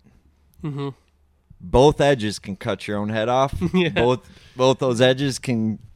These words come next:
Speaker 2: kill a lot of shit,
Speaker 1: Yeah.
Speaker 2: you know? So it's like, which, to me, it's, it's a matter of that. That's the, that's the million dollar question.
Speaker 1: But I mean, I've also, I've also fished with him other times where it was the opposite,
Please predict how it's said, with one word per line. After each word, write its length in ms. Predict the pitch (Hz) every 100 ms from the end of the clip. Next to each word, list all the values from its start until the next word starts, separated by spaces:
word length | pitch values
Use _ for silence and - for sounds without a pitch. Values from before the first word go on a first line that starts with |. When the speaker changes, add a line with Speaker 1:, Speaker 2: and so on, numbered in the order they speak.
| _ -
Speaker 2:
kill 200 | 135 117
a 140 | 110
lot 280 | 110 110 110
of 120 | 104 - -
shit, 420 | - - 139 85 85
Speaker 1:
Yeah. 320 | 156 165 165
Speaker 2:
you 60 | 113
know? 300 | 107 113 143
So 320 | - - 117 107
it's 200 | 98 113
like, 220 | 104 90 -
which, 480 | 123 131 - - - _ _ _ - _ -
to 100 | -
me, 320 | 131 160 151 113
it's, 320 | 110 - - -
it's 220 | 104 -
a 60 | 117
matter 440 | 120 123 123 107
of 260 | 101 95 -
that. 460 | 107 107 104 - - - - - - -
That's 300 | 139 - -
the, 320 | 101 98 90 _ _ _ _ _ _ _ _ - - - _ _ _ _
that's 200 | 101 113
the 60 | 101
million 320 | 95 65 69
dollar 260 | 50 50 -
question. 500 | - - 131 - _ - _ _ _ -
Speaker 1:
But 140 | 165 160
I 40 |
mean, 180 | 160 160
I've 120 | 156
also, 480 | 160 165 170 151 - - - - - -
I've 140 | 160
also 260 | 151 147 170
fished 240 | 156 147
with 140 | 147 139
him 120 | 131
other 220 | 143 165
times 340 | 151 135 131
where 220 | 139 131 131
it 80 |
was 220 | 127 135 -
the 140 | 139
opposite, 500 | 135 - 151 147